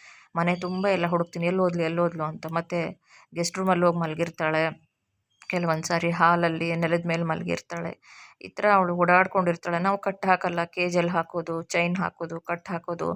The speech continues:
ಆ ಥರ ಪ್ರಾಣಿಗಳಿಗೆ ನಾವು ಹಿಂಸೆ ಮಾಡಬಾರ್ದು. ನಾವು ಹೇಗೆ ಫ್ರೀ ಆಗಿರ್ತೀವೋ, ಸಾಕು ಪ್ರಾಣಿಗಳ್ನ ಯಾವಾಗಲೂ ಫ್ರೀ ಆಗಿಬಿಡ್ಬೇಕು ಅಂತ. ಅದು ನನ್ನ ಅಭಿಪ್ರಾಯ, ಅನಿಸಿಕೆ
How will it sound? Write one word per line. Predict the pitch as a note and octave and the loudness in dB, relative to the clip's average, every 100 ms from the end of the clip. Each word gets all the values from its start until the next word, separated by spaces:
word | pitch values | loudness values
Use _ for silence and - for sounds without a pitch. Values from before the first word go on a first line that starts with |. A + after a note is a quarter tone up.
| - - - - | -8 -20 -20 -14
ಆ | - | -8
ಥರ | - F3+ F3+ | 0 2 2
ಪ್ರಾಣಿಗಳಿಗೆ | F3 F3+ F3 F3+ F3+ E3+ F3+ | 0 0 0 2 2 0 0
ನಾವು | F#3 E3 E3 | -2 0 -2
ಹಿಂಸೆ | F3 E3+ F3 | -2 -2 -2
ಮಾಡಬಾರ್ದು. | F3 E3 D#3+ E3 E3 | -2 0 0 -2 -2
ನಾವು | E3+ F3+ F3+ | -2 2 2
ಹೇಗೆ | F3+ F3 E3+ F3 E3+ | 4 0 2 -2 -2
ಫ್ರೀ | - F3+ F3+ | -6 -2 0
ಆಗಿರ್ತೀವೋ, | E3 E3 - E3 E3 F#3+ - - - | 0 -2 -8 -6 -6 -8 -16 -20 -4
ಸಾಕು | - F3 F#3 | 2 4 2
ಪ್ರಾಣಿಗಳ್ನ | F#3 F3+ F3 E3 E3 F3 | 2 2 4 0 0 0
ಯಾವಾಗಲೂ | E3+ E3 E3+ F3 | 2 4 4 0
ಫ್ರೀ | E3+ F3 E3+ | -6 -2 2
ಆಗಿಬಿಡ್ಬೇಕು | E3 - D#3+ D#3+ D#3 D#3+ E3 F3 - | 2 0 -6 -6 -12 -8 -8 -8 -6
ಅಂತ. | D#3+ D#3 F3 - - - - | -6 -6 -10 -12 -20 -14 -4
ಅದು | F3 G3+ | 0 2
ನನ್ನ | F3+ F3+ G3 G3 F3 - | 2 2 2 2 0 -2
ಅಭಿಪ್ರಾಯ, | E3 E3 F3+ F3+ E3+ E3+ | -4 -2 -4 0 2 2
ಅನಿಸಿಕೆ | D#3+ E3+ E3+ C#3 E3 | -2 -2 -6 -8 -6